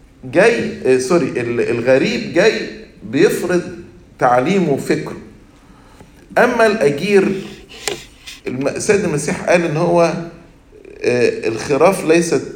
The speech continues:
ملكه، إنما ده جاي علشان ياخد أجرة في الآخر. فالأجير ده لا يهتم ولا يبالي.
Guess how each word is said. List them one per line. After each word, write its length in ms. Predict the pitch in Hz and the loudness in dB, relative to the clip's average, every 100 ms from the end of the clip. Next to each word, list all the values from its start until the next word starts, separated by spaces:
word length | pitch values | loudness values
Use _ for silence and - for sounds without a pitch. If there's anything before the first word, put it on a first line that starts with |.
| - - 113 | -16 -14 -2
ملكه، 380 | 143 135 - - - - _ _ _ _ _ _ _ _ _ _ _ - | 0 0 -4 -14 -20 -20 _ _ _ _ _ _ _ _ _ _ _ -4
إنما 280 | 139 214 226 | 0 2 2
ده 200 | 190 214 | 2 2
جاي 400 | 202 202 202 - - | 4 4 4 0 -2
علشان 400 | 139 - 170 175 | 0 0 -2 -2
ياخد 240 | 185 - - | -2 -2 -4
أجرة 260 | 185 151 | -2 0
في 100 | 123 | -2
الآخر. 500 | 135 - 120 - - - - - - - _ _ - - - - | 0 2 2 0 -10 -16 -20 -20 -20 -20 _ _ -20 -20 -20 -10
فالأجير 800 | - 165 156 170 170 175 262 262 | 2 2 4 0 2 0 0 0
ده 500 | 185 214 214 214 - - - - - - - - 131 | 4 4 2 -4 -12 -20 -20 -20 -20 -20 -18 -6 0
لا 120 | 202 | 4
يهتم 680 | 226 180 156 - 202 175 147 | 4 2 0 0 0 0 -2
ولا 340 | 143 175 175 | 2 2 2
يبالي. 640 | 147 139 147 165 127 - | 2 2 2 2 2 -6